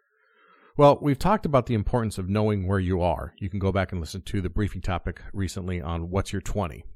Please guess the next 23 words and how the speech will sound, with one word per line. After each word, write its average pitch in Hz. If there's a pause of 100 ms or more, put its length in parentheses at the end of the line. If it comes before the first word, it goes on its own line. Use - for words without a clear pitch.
(140)
right? 110
Knowing 131
your 113
aim 98
point. -
Where 123
are 110
you? 85
You 101
can't 160
get 117
to 113
where 107
you 101
want 95
to 92
go 185
without 135
knowing 117
where 107
you're 98
coming 98
from. 92